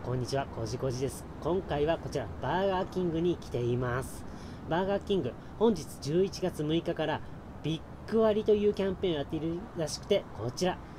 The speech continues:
バーガーキング四点ゼロがね、なんと通常四百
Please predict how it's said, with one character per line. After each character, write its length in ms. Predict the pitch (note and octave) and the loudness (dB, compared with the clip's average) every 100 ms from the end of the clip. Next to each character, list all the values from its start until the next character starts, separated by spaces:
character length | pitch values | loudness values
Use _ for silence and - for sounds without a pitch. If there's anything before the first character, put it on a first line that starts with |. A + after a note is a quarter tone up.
| - - | -12 -2
バ 160 | D3+ G3 | 2 4
ー 20 | |
ガ 120 | G3+ | 2
ー 20 | |
キ 140 | G3 F3+ | 0 -2
ン 20 | |
グ 80 | A#2 | 0
四 280 | C#3+ G#3 A3 | 2 2 2
点 220 | B2+ A#2 | -2 -2
ゼ 100 | B2 | 0
ロ 100 | C3 | -2
が 120 | G#2 | -2
ね、 160 | A2 C3 - - - | -4 -4 -6 -8 -4
な 120 | E3+ F3+ | 0 0
ん 40 | |
と 240 | - F#3+ - - - | 2 2 2 -4 0
通 220 | G3 G3 | 4 4
常 180 | G3+ G3 | 6 6
四 160 | E3+ | 4
百 160 | E3 C#3 | 2 -2